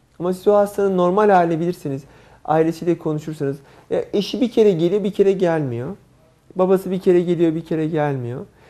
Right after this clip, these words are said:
Eşi söylüyor size, "Bu evlendiğimizde böyle değildi. Üç yıl sonra babasını kaybetti. Ondan sonra böyle bir indi, bir daha çıkamadı ama son bir aydır çok kötü."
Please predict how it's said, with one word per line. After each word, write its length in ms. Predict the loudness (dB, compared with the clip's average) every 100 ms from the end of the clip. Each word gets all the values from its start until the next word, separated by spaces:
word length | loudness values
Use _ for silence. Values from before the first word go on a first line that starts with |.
| _ -8
Eşi 260 | -4 -4
söylüyor 380 | -2 2 4 2
size, 260 | 0 -4 -2
"Bu 100 | 0
evlendiğimizde 680 | 0 0 0 -2 -2 -2 0
böyle 180 | -2
değildi. 240 | -2 -4 -6
Üç 340 | -8 -10 -8
yıl 80 | -8
sonra 280 | -4 -2 0
babasını 400 | 0 -2 -6 -4
kaybetti. 420 | -2 -2 -4 -6
Ondan 240 | -4 -2
sonra 220 | -2 -4 -2
böyle 160 | -2
bir 120 | -2
indi, 440 | 0 0 0 -2 -6 -16 _
bir 100 | 2
daha 160 | 4 4
çıkamadı 420 | 0 -4 0 0 2
ama 160 | 0
son 300 | 0 -2 2
bir 200 | 4 6
aydır 200 | 6 2
çok 360 | 4 6 6 2
kötü." 300 | -6 -6